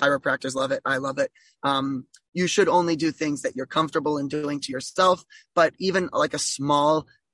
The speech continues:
smooth side of a metal wrench, you can totally simulate, um, that Graston tool, and you can just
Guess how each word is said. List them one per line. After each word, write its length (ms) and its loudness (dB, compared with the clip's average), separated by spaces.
smooth 560 4
side 460 2
of 80 -2
a 60 2
metal 280 0
wrench, 460 -4
you 140 0
can 180 -4
totally 460 -2
simulate, 680 -4
um, 360 0
that 220 -2
Graston 440 -6
tool, 280 -4
and 120 -4
you 80 0
can 140 -8
just 240 -4